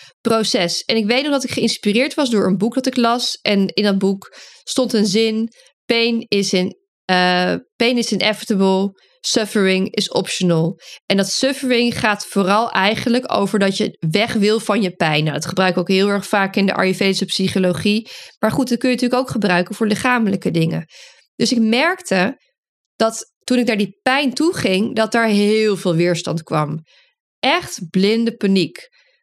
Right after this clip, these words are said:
En toen dacht ik, "Oké, die blinde paniek, dat is waar nu mijn eerste aandacht heen moet gaan." Dus ik ging die paniek voelen en die angsten.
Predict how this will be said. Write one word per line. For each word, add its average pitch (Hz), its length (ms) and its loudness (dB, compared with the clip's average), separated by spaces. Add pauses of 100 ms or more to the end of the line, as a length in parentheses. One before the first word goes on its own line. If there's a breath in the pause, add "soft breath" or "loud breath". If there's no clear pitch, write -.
(160)
En 247 120 -4
toen 262 160 2
dacht 240 240 0
ik, 226 220 -4
"Oké, 220 260 2
die 175 160 0
blinde 254 340 0
paniek, 226 520 0
dat 262 260 0
is 339 200 -2
waar 208 220 2
nu 202 160 2
mijn 208 160 0
eerste 214 360 0
aandacht 202 360 0
heen 170 180 0
moet 165 180 -2
gaan." 160 260 0
Dus 165 180 0
ik 185 80 -2
ging 190 160 0
die 175 80 0
paniek 185 360 0
voelen 196 580 0 (280 loud breath)
en - 180 -2
die 185 160 0
angsten. 190 800 0